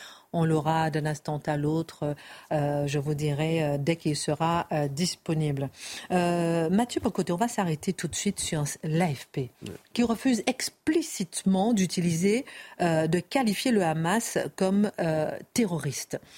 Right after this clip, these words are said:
Speaker 1: Ce n'est pas la première fois, hein, que son travail est remis en question dans le présent conflit. Ce n'est pas la première fois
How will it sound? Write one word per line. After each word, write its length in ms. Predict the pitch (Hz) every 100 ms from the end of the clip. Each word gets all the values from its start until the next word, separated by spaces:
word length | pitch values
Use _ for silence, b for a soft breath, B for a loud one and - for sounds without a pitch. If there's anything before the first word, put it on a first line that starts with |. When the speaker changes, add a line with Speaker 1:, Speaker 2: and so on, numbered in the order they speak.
| B B
Speaker 1:
Ce 100 | -
n'est 80 | 170
pas 100 | 180
la 80 | 165
première 300 | - 156 170
fois, 220 | - 151 139
hein, 80 | 165
que 100 | 160
son 160 | -
travail 300 | 147 151 147
est 40 | 147
remis 380 | 147 147 165
en 140 | 160 143
question 540 | - 175 - - 175
dans 280 | 160 143 143
le 140 | 147
présent 640 | 143 156 156 143 151 147 143
conflit. 420 | - 190 - 254
Ce 80 | 269
n'est 80 | 170
pas 100 | 143
la 80 | 143
première 300 | 147 147 151
fois 260 | - 185